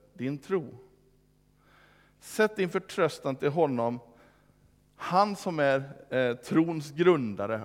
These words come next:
och upphovsman. Det låter så självklart det jag säger nu,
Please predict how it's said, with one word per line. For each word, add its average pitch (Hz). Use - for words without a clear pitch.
och 123
upphovsman. 98
Det 170
låter 214
så 165
självklart 135
det 143
jag 127
säger 107
nu, 101